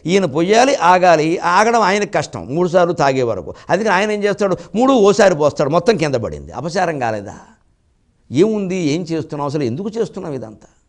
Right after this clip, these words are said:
ఇవన్నీ కాస్త మనం భౌతికం, మానసికం, ఆధ్యాత్మికం దృష్టిలో పెట్టుకుంటే, సంస్థాప్య సంవిత్ఫలం, కొబ్బరికాయే దేవుడి గుళ్ళో కొట్టాలి, కొబ్బరికాయే తగిన ప్రసాదం.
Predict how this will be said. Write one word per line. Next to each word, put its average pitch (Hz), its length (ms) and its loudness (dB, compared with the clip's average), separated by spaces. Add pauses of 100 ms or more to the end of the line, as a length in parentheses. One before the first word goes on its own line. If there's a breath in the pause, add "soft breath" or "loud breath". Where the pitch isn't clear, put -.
(200)
ఇవన్నీ 202 520 -4
కాస్త 185 280 -2
మనం 175 240 -6
భౌతికం, 190 480 -6
మానసికం, 180 440 -8
ఆధ్యాత్మికం 170 720 -4
దృష్టిలో 131 300 -8
పెట్టుకుంటే, 131 460 -6 (160 loud breath)
సంస్థాప్య 214 920 0
సంవిత్ఫలం, 208 920 -4
కొబ్బరికాయే 175 640 2
దేవుడి 160 320 -2
గుళ్ళో 139 260 -4
కొట్టాలి, 127 360 -4
కొబ్బరికాయే 147 600 2
తగిన 139 280 -2
ప్రసాదం. 117 480 -6